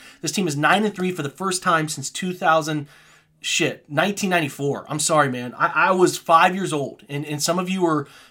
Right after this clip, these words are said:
uh, able to be in your, your prime years seeing that, or a little bit older in adolescence maybe, or some of you didn't see it at all who listened to this. And, and, and I just can't say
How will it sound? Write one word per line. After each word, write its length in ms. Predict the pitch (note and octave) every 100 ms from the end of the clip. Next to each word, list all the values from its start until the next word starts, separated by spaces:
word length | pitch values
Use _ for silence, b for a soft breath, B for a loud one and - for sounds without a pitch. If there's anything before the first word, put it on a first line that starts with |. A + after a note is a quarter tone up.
| B
uh, 240 | C3+ C3 D3
able 220 | F3 E3 D3+
to 100 | D#3
be 280 | D#3+ D#3
in 100 | D3
your, 260 | C#3+ C3+ C3+
your 220 | D3 C#3+
prime 360 | - G#3 G3 F#3
years 300 | F#3 F3+ -
seeing 200 | G3 G3
that, 180 | F#3+ D#3+
or 40 |
a 40 |
little 200 | C#3 C#3
bit 80 | C3+
older 240 | D3+ F3+ F3+
in 60 |
adolescence 560 | D3+ C3+ D#3+ G3+ G3 F#3+
maybe, 400 | F#3 F3+ F3+ B B B B
or 100 | C#3+
some 200 | C#3+ A#3+
of 100 | C#4+
you 100 | A3
didn't 180 | G#3 F#3
see 180 | - F3+
it 80 | B2
at 80 | A#2+
all 300 | C#3 - -
who 80 | C3+
listened 280 | B2+ B2+ B2
to 60 |
this. 220 | A2+ -
And, 120 | C#3+ D3+
and, 200 | D#3 D#3
and 260 | D#3+ D#3+ D3
I 140 | F#3
just 200 | G3 -
can't 320 | A3 G#3+ G#3+ B B B
say 560 | - F#3+ F3 E3 D#3+